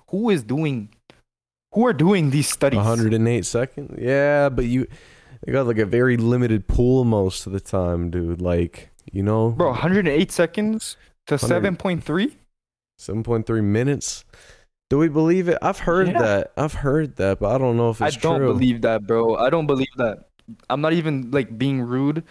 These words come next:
Speaker 1: or, like, talking shit to people who are overweight. I'm saying, like, that's not, that's not, that's, that's, f-, that's so cap, bro. That's so cap. Any-, but everybody's completely different. Like, there's,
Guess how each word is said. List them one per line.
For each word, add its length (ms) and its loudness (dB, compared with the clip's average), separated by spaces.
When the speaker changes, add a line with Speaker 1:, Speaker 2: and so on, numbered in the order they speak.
Speaker 1:
or, 160 2
like, 340 -2
talking 300 -6
shit 420 -2
to 100 -4
people 280 -8
who 100 -2
are 120 4
overweight. 320 0
I'm 140 -2
saying, 280 -4
like, 200 -6
that's 220 -2
not, 260 0
that's 180 0
not, 280 -2
that's, 240 -6
that's, 380 -8
f-, 240 -14
that's 160 -4
so 260 -4
cap, 420 -6
bro. 220 -8
That's 160 -10
so 160 -4
cap. 340 -6
Any-, 220 0
but 220 0
everybody's 440 0
completely 440 -6
different. 640 -6
Like, 180 -4
there's, 160 0